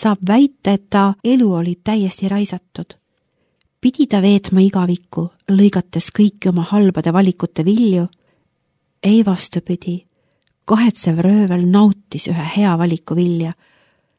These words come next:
Lõpuks vahetas ta kõik oma halvad valikud ühe hea vastu välja. Ka sina oled elus halbu valikuid teinud.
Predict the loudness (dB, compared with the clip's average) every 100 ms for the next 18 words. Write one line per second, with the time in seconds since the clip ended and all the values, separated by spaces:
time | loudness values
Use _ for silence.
0 | _ -2 0 0 -4 -6 -4 -4 -6 -8
1 | -10 -2 0 0 0 0 0 2 2 2
2 | 0 0 0 0 -6 -2 2 2 2 -2
3 | -2 -2 -2 -4 -6 -8 -6 -4 -6 -8
4 | -10 _ _ _ _ _ _ _ _ _
5 | -8 -4 0 2 2 -2 -2 -2 -2 0
6 | 2 2 0 0 0 -2 -2 0 0 -2